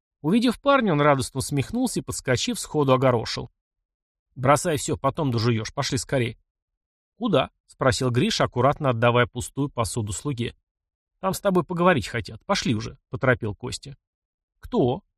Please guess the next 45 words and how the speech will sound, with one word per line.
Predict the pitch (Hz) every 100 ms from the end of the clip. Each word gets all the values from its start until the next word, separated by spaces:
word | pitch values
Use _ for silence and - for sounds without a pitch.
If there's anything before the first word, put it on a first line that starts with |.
| _
всё | - -
так | 135
же | 110
не | 127
торопясь, | 131 123 - 185
застёгивая | 131 120 - 139 117
на | 123
себе | 113 127 117
портупею | 113 - 127 131 117
с | -
оружием, | 117 151 156
спросил | 135 - 117 -
Гриша. | 117 117 110 - - _ _ _ _ _ _ _
«Да | 240
ты | 196 233
издеваешься, | 185 226 226 185 131
что | 143 - 139
ли?» — | 117 117 _
взвыл | 127 117 143 170
от | -
избытка | 120 107 127 - 120
чувств | - 117 - -
К | 131
Т. | 135 117 117 _ _ _ _ _ -
«Местная | 190 247 -
то | 208 214
ли | 196
знахарка, | 165 196 - 240 -
то | -
ли | 135
колдунья, | - 147 139 135 226 190
как | 151
про | - 143
тебя | 170 160
услышала, | 151 - 233 226 156
сразу | - 151 147
заявила, | 127 139 190
что | 220 139
прежде | - 151 135
старейшин | 135 - 143 185 -
сама | 139 208 156
с | -
тобой | 123 120
поговорить | - 117 120 117 107
хочет. | - 117 - -